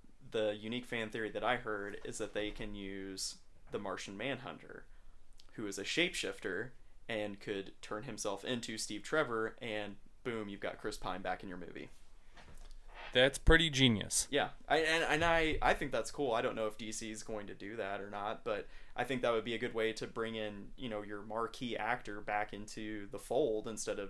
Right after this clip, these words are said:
Speaker 1: you know, just having him be a one and done. 'Cause, I mean, their, their on-screen chemistry was just too good
Speaker 2: It was.
Speaker 1: to, to just write it off completely now. So, I, I don't know. But I, I thought the movie as a whole was really good.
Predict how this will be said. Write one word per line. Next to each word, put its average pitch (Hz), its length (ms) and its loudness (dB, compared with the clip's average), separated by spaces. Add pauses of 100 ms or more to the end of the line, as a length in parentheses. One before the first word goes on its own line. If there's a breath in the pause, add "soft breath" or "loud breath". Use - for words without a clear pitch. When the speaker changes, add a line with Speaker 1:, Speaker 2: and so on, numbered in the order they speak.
(120)
Speaker 1:
you 123 120 -4
know, 104 100 -2
just - 240 -6 (300)
having 113 240 -4
him 104 100 -4
be 110 140 -4
a 101 60 0
one 107 240 -4
and 95 120 -8
done. 107 260 -2 (360 loud breath)
'Cause, 151 260 2
I 220 40 2
mean, 180 260 0
their, 220 260 8 (100)
their 202 200 6
on-screen 135 340 2
chemistry 117 380 -4
was 104 140 -4
just 107 200 -4
too 139 160 2
good 107 460 4
Speaker 2:
It 143 140 2
was. 113 420 0 (100)
Speaker 1:
to, 127 160 4
to - 180 -4
just 113 260 -2 (280)
write 123 240 10
it 110 100 4
off 107 240 6
completely 104 460 -4
now. 98 260 -6
So, 98 300 -2 (420 soft breath)
I, - 320 0
I - 20 4
don't 160 140 2
know. 104 240 0 (100)
But 123 100 2
I, 143 100 4 (100)
I 185 100 2
thought 226 200 -2
the 190 60 -2
movie 151 300 2
as 127 140 4
a 117 60 0
whole 123 320 0
was 107 220 -4 (160)
really 120 280 2
good. 117 380 2